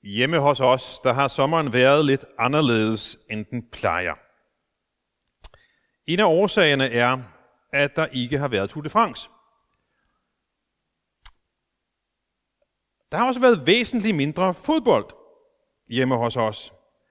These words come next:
fordi E M heller ikke er blevet afholdt. Og nu er det så ikke lige mig, der er den, der har savnet det mest.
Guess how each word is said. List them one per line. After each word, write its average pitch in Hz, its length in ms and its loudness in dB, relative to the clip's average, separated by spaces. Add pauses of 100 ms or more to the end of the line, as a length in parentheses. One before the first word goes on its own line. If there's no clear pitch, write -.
(880)
fordi 127 440 -6
E 127 60 -2
M 123 60 -6
heller 127 280 0
ikke - 320 -12
er 107 60 -8
blevet 95 180 -6
afholdt. 143 420 -2 (1300)
Og 107 120 -6
nu 233 280 0 (420)
er 147 160 2
det 156 120 -4
så 165 80 -4
ikke 147 220 -2
lige 165 180 -2
mig, 175 300 4 (240)
der 175 80 -2
er 135 300 2
den, 131 240 -2
der 139 120 2
har 110 140 -2
savnet 180 380 0
det 202 80 0
mest. 175 520 -4